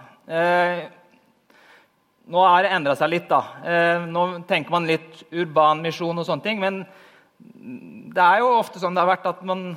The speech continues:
skal så langt ut der, der man kan komme. Men disse er da inne i, i skogen, og de bor i dette området som heter Jambi, som jeg viste dere på kartet, litt, litt sør for Medan. Eh,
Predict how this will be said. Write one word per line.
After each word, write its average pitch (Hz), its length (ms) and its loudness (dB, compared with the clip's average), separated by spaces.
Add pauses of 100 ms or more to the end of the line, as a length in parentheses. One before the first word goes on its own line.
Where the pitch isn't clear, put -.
(300)
skal 170 320 -2
så 180 160 -6
langt 180 400 -2
ut 175 320 -6
der, 165 220 2 (320)
der 156 100 -4
man 160 160 -6
kan 160 80 -10
komme. 131 240 -6
Men 170 160 -6
disse 196 240 0
er 185 240 4
da 185 160 2
inne 180 220 -2
i, 190 80 0 (580)
i 175 60 -12
skogen, 196 420 -2
og 190 140 -6
de 208 100 -2 (1120)
bor 170 240 -4
i 196 80 -2
dette 180 220 2
området 147 340 -4
som 170 140 -8
heter 165 180 -10
Jambi, 147 400 0 (320)
som 170 160 -8
jeg 170 60 -2
viste 165 180 -6
dere 147 160 -4
på 151 140 -8
kartet, 139 400 0
litt, 160 240 -8 (1080)
litt 147 160 -12
sør 135 300 -2
for 147 100 -6
Medan. 120 320 -6 (1040)
Eh, 156 380 0